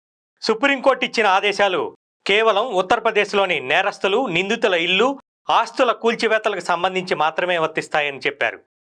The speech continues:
రైల్వే ఆస్తులు, నీటి వనరుల ఆక్రమణలు, బహిరంగ స్థలాల ఆక్రమణల తొలగింపు విషయంలో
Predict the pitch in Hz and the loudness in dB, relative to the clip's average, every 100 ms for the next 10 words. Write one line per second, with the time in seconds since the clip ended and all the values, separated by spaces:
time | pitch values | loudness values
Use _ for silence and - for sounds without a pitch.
0 | _ _ - 165 208 220 220 175 - 185 | _ _ 0 0 2 2 2 2 0 0
1 | 262 285 - - 160 240 254 214 202 208 | 0 -4 -16 -6 -2 0 2 2 2 2
2 | 208 190 - 202 202 196 196 262 269 175 | 4 2 2 2 2 2 0 0 0 -2
3 | 175 220 214 214 - 196 185 160 156 - | 2 0 2 0 2 2 2 2 2 2
4 | 185 180 175 170 170 165 185 180 160 170 | 0 0 0 2 0 0 -4 -2 -2 -2
5 | 151 147 110 | 0 0 -2